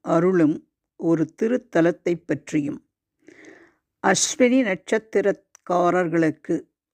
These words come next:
உகந்த தலத்தை பற்றியும், இத்தலத்தின் வரலாற்று கதையை படித்தவர்கள் குடும்பத்தில் அகால மரணமே நிகழாது என்பதை பத்தியும்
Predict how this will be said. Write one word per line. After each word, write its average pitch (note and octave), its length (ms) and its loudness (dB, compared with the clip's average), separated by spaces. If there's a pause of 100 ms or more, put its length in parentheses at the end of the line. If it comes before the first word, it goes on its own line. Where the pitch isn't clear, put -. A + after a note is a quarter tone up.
(140)
உகந்த G#3 680 0
தலத்தை E3+ 400 0 (100)
பற்றியும், C#3+ 640 -6 (840)
இத்தலத்தின் G3 1200 0 (140)
வரலாற்று G#3 840 -2
கதையை F3+ 440 -2
படித்தவர்கள் D#3 1000 -4
குடும்பத்தில் F#3+ 800 -2
அகால G3 560 0
மரணமே F3+ 600 -4
நிகழாது D#3+ 1120 0 (400)
என்பதை E3+ 420 -2
பத்தியும் D3+ 600 -4